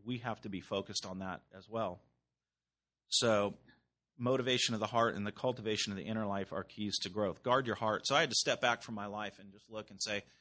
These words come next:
you know, my, my walk with God are, is, is one of the, the primary thing in my life. And the second one is, is my family.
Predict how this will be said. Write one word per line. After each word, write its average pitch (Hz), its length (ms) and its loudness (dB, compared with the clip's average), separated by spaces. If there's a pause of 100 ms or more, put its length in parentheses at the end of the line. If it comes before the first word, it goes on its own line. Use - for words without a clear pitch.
(400)
you 107 100 -4
know, 110 240 0
my, 110 280 0
my 113 240 2
walk 120 320 0
with 110 140 -8
God 113 300 4
are, 98 220 0 (180)
is, 110 300 -2
is 107 220 -6
one 117 120 -4
of 101 80 -4
the, 95 160 -8 (280)
the 117 160 0
primary 110 440 -4
thing 107 220 -12
in 101 80 -6
my 98 120 -6
life. 98 280 -6
And 104 80 -10
the 101 60 -10
second 131 340 -2
one 98 140 -4
is, 101 240 -4
is 98 200 -12
my 104 140 -4
family. 98 480 -10